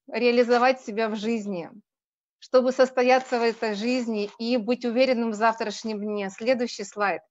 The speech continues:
Конечно же, людям в почтенном возрасте. Моей маме семьдесят восемь лет.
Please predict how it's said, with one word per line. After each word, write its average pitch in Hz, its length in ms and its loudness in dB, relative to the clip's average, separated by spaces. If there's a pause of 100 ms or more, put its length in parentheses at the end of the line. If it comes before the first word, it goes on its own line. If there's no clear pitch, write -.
(3250)
Конечно 285 540 2
же, 226 160 0
людям 247 300 0
в 254 40 -16
почтенном 226 560 -2
возрасте. 226 540 -2
Моей 226 260 0
маме 247 320 2
семьдесят 247 540 -2
восемь 233 360 -4
лет. 202 280 -2